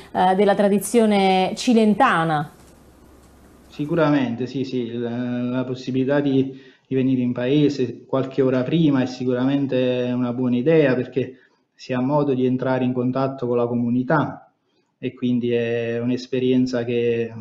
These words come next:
Speaker 2: può diventare piacevole. Eh, inoltre, c'è appunto,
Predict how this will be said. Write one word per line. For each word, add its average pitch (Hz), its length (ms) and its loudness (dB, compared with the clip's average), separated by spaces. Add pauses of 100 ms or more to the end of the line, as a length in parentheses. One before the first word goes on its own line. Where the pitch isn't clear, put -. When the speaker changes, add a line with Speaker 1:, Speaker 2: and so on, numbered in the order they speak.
(360)
Speaker 2:
può 135 140 -4
diventare 123 600 0
piacevole. 110 760 -4 (500)
Eh, 117 880 -4
inoltre, 127 1300 2 (680)
c'è 131 140 -8
appunto, 123 240 -2